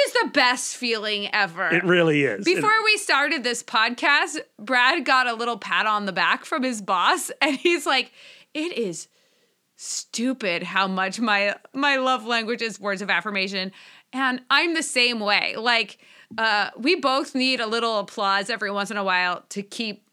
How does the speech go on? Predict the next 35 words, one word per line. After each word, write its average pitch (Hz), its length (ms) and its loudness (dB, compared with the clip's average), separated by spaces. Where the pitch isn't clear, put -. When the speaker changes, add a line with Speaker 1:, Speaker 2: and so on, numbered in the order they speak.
Speaker 1:
to 214 100 -6
keep 208 300 -6
moving. 180 520 -4
Speaker 2:
Yeah, 233 380 6
definitely. 131 720 2
Uh, 151 260 6
and 185 240 4
this 277 220 0
review 175 380 2
comes 160 300 2
from 147 400 4
Nashville 170 520 4
ninety-one. 180 640 4
It's 247 180 0
Speaker 1:
Ooh. 539 160 4
Speaker 2:
five 147 380 6
stars. 147 760 4
The 156 80 2
title 160 360 4
of 160 120 4
it 214 80 4
is 262 180 2
Love 165 420 6
It, 147 300 4
exclamation 135 840 0
mark. 131 340 0
Speaker 1:
Yay. 359 380 -4
Speaker 2:
And 170 280 4
here's 220 500 2
what 208 160 2
they 190 100 4
have 170 140 4
to 156 80 -4
say. - 400 -4
Uh, - 100 -4